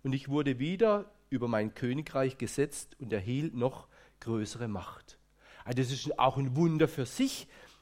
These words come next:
dass das der Fall war, dass seine mächtigen Regierungsleute, die dann die sieben Jahre die Vertretung übernommen haben, äh, ihn wieder zurückholen, die da sagen, „Wir lassen den Lump verrecken da draußen auf der Wiese.“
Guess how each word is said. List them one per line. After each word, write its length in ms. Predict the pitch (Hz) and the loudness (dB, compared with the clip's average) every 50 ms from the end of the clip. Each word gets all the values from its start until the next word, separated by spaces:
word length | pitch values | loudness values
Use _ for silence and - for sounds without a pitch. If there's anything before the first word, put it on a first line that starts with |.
| _ - | _ 2
dass 320 | - 139 135 - - - - | 4 4 4 4 0 4 8
das 240 | 190 240 - - | 8 8 8 6
der 120 | - 233 151 | 0 0 0
Fall 420 | - - 160 156 214 269 285 269 | 0 2 6 6 6 6 6 4
war, 320 | 277 226 170 123 104 - - - - - _ - | 2 4 4 2 2 -2 -8 -20 -20 -8 _ 4
dass 200 | 143 147 - - | 4 6 6 6
seine 440 | 160 131 139 151 156 165 156 143 139 - - - - _ _ _ _ _ _ _ _ _ - | 6 6 8 8 6 6 6 6 4 2 -10 -20 -20 _ _ _ _ _ _ _ _ _ 4
mächtigen 840 | 131 143 175 220 - - - - 233 185 226 226 214 190 147 117 - - - - _ _ _ _ _ _ _ _ - - | 8 10 10 10 10 6 0 0 4 8 8 10 10 8 6 2 -2 -6 -20 -20 _ _ _ _ _ _ _ _ -6 -2
Regierungsleute, 1300 | 113 113 131 143 139 - 156 165 208 240 226 233 226 214 - - - 160 175 202 220 233 226 190 190 165 | 2 4 6 6 6 4 2 0 2 2 2 2 2 2 0 2 2 4 6 6 4 4 2 4 2 2
die 200 | - 175 165 165 | 2 2 0 4
dann 340 | 165 160 147 147 143 143 - 143 | 6 8 8 8 6 2 0 -2
die 140 | 135 151 143 | -2 -4 -2
sieben 360 | - - 160 151 139 151 147 | -2 0 0 0 0 2 4
Jahre 300 | 139 135 127 131 131 135 | 8 8 8 8 8 4
die 120 | 131 131 123 | 2 0 -2
Vertretung 680 | - 139 120 - 107 117 127 143 170 180 202 208 202 | -4 -4 -4 -2 4 6 8 8 8 8 4 2 -2
übernommen 640 | - 185 160 170 156 143 131 135 151 185 214 214 196 185 | -2 -2 0 0 2 4 4 4 4 4 2 2 2 2
haben, 540 | 202 208 208 185 143 139 123 104 95 87 - _ - - - _ _ _ _ _ _ - | 2 4 4 4 4 4 2 0 0 -8 -12 _ -20 -20 -20 _ _ _ _ _ _ 2
äh, 300 | 127 117 117 123 - - | 4 6 6 6 4 2
ihn 220 | - 175 139 131 127 | 0 0 0 2 2
wieder 240 | 135 131 127 120 - | 0 0 0 -2 -2
zurückholen, 840 | - - 123 143 190 254 - - - - 233 214 180 135 120 110 | -4 -6 0 2 2 2 0 -2 -8 -6 -4 -4 -2 -2 -4 -4
die 100 | 110 117 | -2 0
da 180 | 110 127 120 113 | 2 2 2 2
sagen, 400 | - 139 113 101 - 147 135 127 | 0 -2 -2 -2 0 0 2 4
„Wir 80 | 127 120 | 4 4
lassen 380 | 120 110 - 123 113 131 123 | 4 4 4 2 0 0 4
den 180 | 127 127 131 127 | 4 4 4 4
Lump 180 | 135 135 131 | 2 0 -2
verrecken 640 | - - 139 127 117 113 131 156 196 214 240 233 214 | -2 -2 -2 0 0 4 6 6 6 6 4 2 2
da 80 | 226 | 2
draußen 380 | 208 208 214 208 214 202 175 190 | 2 4 4 4 4 4 4 2
auf 100 | 156 - | -2 0
der 180 | - 170 156 147 | -2 -2 0 0
Wiese.“ 540 | 180 202 214 226 220 - 262 247 190 131 | -2 -2 -2 -2 0 0 0 0 0 -2